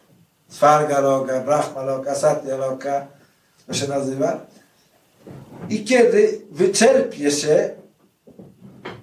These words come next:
zasługa, płyna-, płynąca z, z dobrych uczynków, to musisz wrócić ponownie, przyjąć pewną formę cielesną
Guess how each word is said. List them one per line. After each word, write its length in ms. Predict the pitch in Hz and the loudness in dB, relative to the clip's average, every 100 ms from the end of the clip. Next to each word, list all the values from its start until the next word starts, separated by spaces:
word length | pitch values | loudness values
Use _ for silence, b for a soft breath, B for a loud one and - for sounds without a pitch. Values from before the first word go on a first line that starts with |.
| _ | _
zasługa, 920 | - 175 175 190 226 190 151 180 - - | 2 2 2 0 0 2 2 2 -2 -8
płyna-, 420 | 139 156 175 175 - | -2 4 4 4 -2
płynąca 360 | 147 175 175 | -4 -2 -2
z, 160 | 151 - - 143 | -6 -8 -8 -6
z 80 | |
dobrych 340 | 135 151 156 135 | 0 0 0 -6
uczynków, 600 | 143 135 131 170 190 - - _ | -4 -4 -4 -6 -8 -10 -20 _
to 100 | 139 | -6
musisz 360 | 170 170 170 | -4 -4 -4
wrócić 800 | 156 175 190 208 220 - - - _ _ _ _ _ _ _ _ _ | -4 -2 -2 -4 -8 -8 -10 -12 _ _ _ _ _ _ _ _ _
ponownie, 840 | 151 165 175 139 139 147 196 - - _ _ _ _ _ _ | 2 6 4 2 -4 2 2 2 -8 _ _ _ _ _ _
przyjąć 300 | - 147 170 | -8 2 2
pewną 260 | 156 160 156 | 4 2 2
formę 320 | 151 151 147 | 2 0 0
cielesną 600 | 143 131 135 - 160 185 | 0 2 4 2 0 -2